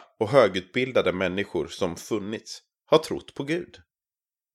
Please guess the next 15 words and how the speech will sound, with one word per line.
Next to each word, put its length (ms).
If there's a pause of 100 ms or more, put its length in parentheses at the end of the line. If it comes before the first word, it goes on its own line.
Massor 600
av 100
tänkare 480
och 60
filosofer 720 (220)
har 180
ägnat 540
åratal 760 (500)
åt 200
att 120
fundera 560 (240)
på 80
den 140
här 160
frågan 500